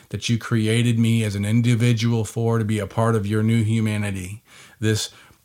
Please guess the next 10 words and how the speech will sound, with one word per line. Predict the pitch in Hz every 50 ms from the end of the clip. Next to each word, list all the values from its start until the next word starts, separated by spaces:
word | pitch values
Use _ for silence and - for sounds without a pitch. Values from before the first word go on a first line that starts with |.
| _ _ -
infinite | 135 143 147 127 - 147 147 143 135 -
love | 120 123 127 123 120 117
you | 117 120 107
have | 92 98 117 117 117 117 117 107
for | - 110 110
me | 107 110 110 117 123 127 131 127 127 -
as | 120 117 110
an | 113 110
individual. | 113 117 117 110 113 104 107 110 110 107 101 107 98 90 92 101 107 - _ _ _ _ _ _ _ _ _ - _ -
That's | 120 120 123 127 123 - -